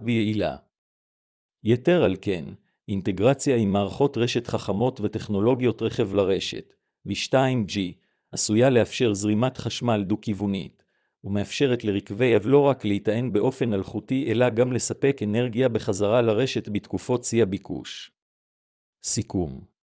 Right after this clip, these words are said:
טעינת רכב חשמלי אלחוטי היא טכנולוגיה פורצת דרך המציעה גישה נוחה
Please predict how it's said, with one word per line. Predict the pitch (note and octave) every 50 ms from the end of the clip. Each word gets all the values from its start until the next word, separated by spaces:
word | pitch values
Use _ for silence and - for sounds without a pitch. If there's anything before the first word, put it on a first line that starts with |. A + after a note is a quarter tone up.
| _ _ _ _ _ _ _ _ _ _ _ _ _ _
טעינת | - G2 F#2+ G#2+ A#2+ D3+ F3 - A2
רכב | A2+ B2+ A#2+ - G2+ F2+
חשמלי | - - F#2+ - - G#2+ G2+ G2 G#2 B2 C3
אלחוטי | A2+ G#2 - - G#2+ G2 - -
היא | A#2+ A#2+ A2+ G#2
טכנולוגיה | - - - - G#2 G2 F#2+ G#2 A2 A2 B2 B2+
פורצת | B2 - A#2 G2+ A#2+ C3+ - - D3+ - G2+
דרך | F#2+ A2+ A#2+ B2 A2 - A2
המציעה | G2+ F#2 - - - G#2 G2+ B2+ C#3+
גישה | A#2+ G#2 G2 - - C#3+ C#3
נוחה | C3+ B2+ A2+ - - C3 C3+